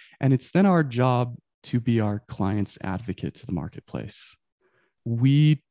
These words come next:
know and care about them. We've established that pretty well. But the investment managers and the investment opportunities we're talking about, they don't really care about the end client. They care about their investment mandate,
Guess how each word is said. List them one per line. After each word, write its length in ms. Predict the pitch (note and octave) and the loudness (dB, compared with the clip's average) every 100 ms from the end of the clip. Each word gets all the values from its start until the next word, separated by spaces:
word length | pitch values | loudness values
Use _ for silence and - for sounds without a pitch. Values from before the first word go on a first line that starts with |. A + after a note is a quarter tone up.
| _ | _
know 420 | A2+ A#2 A#2+ B2 B2 | -2 2 2 2 2
and 180 | A2 | 0
care 240 | - A#2+ A#2 | -2 -2 0
about 300 | A2 A2 - | 0 -2 0
them. 240 | A2+ A#2 | 0 2
We've 140 | A2+ G#2+ | 0 -4
established 500 | - A2 A2 A2+ - | -4 -2 -2 -4 -4
that 180 | G#2 | -4
pretty 180 | - A2 | -4 -6
well. 380 | G#2+ G#2 G#2+ B2+ - _ _ _ _ - | -4 -4 -4 -6 -10 _ _ _ _ 0
But 160 | A#2+ | 2
the 140 | C#3 C#3 | 4 4
investment 480 | B2+ D#3 - E3 | 4 2 4 4
managers 520 | C3 C#3 C3 C3+ C3 A#2+ | 6 4 4 2 2 0
and 80 | |
the 80 | A2 | -2
investment 400 | G#2+ A#2 B2+ B2 | -2 -2 -4 -2
opportunities 380 | A2+ - B2 A2 | -4 -2 -2 -2
we're 60 | G#2+ | -4
talking 280 | A#2+ A2+ | -2 0
about, 200 | G#2+ F#2+ - - B2 - | 0 0 -4 -20 -4 2
they 80 | |
don't 240 | D#3 D#3+ - | 4 4 4
really 180 | C3+ B2 | 2 2
care 220 | C3 B2 | 0 0
about 220 | A2 F#2+ | -2 -6
the 120 | G#2+ | -8
end 140 | E2+ - | -8 -6
client. 360 | D2+ D2+ D2+ _ _ - _ - | -6 -6 -8 _ _ -20 _ 4
They 160 | C#3 | 4
care 220 | - D3 | 4 2
about 260 | C3+ A#2 - | 2 2 2
their 160 | A2+ A2 | -2 -2
investment 520 | A2 G#2 G2+ G#2 F#2+ | -2 -4 -4 -4 0
mandate, 480 | D#3 D3+ G2 E2 | 2 2 0 -4